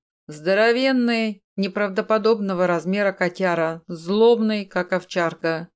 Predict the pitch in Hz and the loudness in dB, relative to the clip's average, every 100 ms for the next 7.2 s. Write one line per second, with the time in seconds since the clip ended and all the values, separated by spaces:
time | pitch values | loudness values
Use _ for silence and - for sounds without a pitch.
0 | _ 185 208 226 - - 180 170 - 185 | _ -2 0 0 -2 -6 -4 -4 -2 -4
1 | 185 175 - 160 151 147 - 139 - _ | -2 -6 -4 -2 0 -4 -10 -12 -12 _
2 | _ _ _ _ _ _ _ _ 143 135 | _ _ _ _ _ _ _ _ -12 -10
3 | - 190 208 214 170 156 170 165 160 156 | -8 -4 -2 -4 -4 -4 -4 -4 -6 -6
4 | - 147 151 - 135 127 - - _ _ | -8 -8 -8 -8 -10 -10 -14 -20 _ _
5 | _ _ _ _ _ _ - 277 285 262 | _ _ _ _ _ _ 0 0 2 0
6 | 247 247 247 240 269 196 208 240 302 180 | 2 2 2 4 2 2 0 0 -2 -4
7 | 147 131 | -4 -8